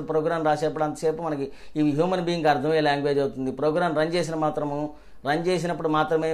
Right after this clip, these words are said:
మెషిన్కి అర్థమయ్యేట్టుగా మారుతుంది. దాన్నే థర్డ్ జనరేషన్ లాంగ్వేజ్ అన్నామండి. ఫోర్త్ జనరేషన్ లాంగ్వేజ్ అండి.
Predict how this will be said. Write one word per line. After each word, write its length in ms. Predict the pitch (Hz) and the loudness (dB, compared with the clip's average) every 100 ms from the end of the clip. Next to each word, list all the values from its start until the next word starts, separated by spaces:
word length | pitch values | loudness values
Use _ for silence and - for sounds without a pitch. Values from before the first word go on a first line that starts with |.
| 147 | 0
మెషిన్కి 320 | 151 196 175 | 0 0 0
అర్థమయ్యేట్టుగా 540 | 147 151 151 147 151 160 135 | 0 2 2 2 0 0 -2
మారుతుంది. 420 | 131 120 123 117 131 | -4 -6 -8 -4 -4
దాన్నే 220 | 147 165 160 | -2 -2 0
థర్డ్ 220 | 143 139 | 0 0
జనరేషన్ 380 | 151 143 139 143 123 | -2 -2 -4 -4 -4
లాంగ్వేజ్ 300 | 123 127 135 | -4 -4 -6
అన్నామండి. 300 | 113 113 113 - - - - - - - - - - - - - - - - - - - - | -10 -14 -18 -18 -12 -12 -12 -14 -16 -16 -16 -16 -20 -20 -20 -20 -20 -20 -20 -20 -20 -20 -2
ఫోర్త్ 240 | 190 214 190 | 2 2 2
జనరేషన్ 460 | 185 185 185 190 175 | 2 4 2 2 2
లాంగ్వేజ్ 320 | 165 165 170 156 | 2 4 4 4
అండి. 180 | 135 | 2